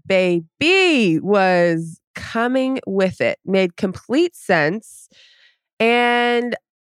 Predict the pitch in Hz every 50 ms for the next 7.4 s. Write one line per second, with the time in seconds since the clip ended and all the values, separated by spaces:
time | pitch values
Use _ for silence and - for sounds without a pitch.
0 | _ _ _ _ - 226 254 302 302 - - 226 226 214 240 - - - 240 220
1 | 196 220 214 208 180 165 170 170 180 202 226 240 262 262 - 208 170 170 170 175
2 | 202 233 294 320 - - - - - - _ _ _ _ _ _ _ _ _ _
3 | _ _ _ - 202 202 196 190 196 170 180 175 170 - 180 165 175 240 285 -
4 | - - - - - _ _ - _ _ _ _ _ - 277 370 359 320 294 294
5 | 302 294 277 - _ _ _ _ _ _ _ - - - - - - - 240 262
6 | 269 320 349 - 392 349 330 359 381 381 370 359 269 277 294 - - - 254 262
7 | 285 294 370 392 392 403 381 403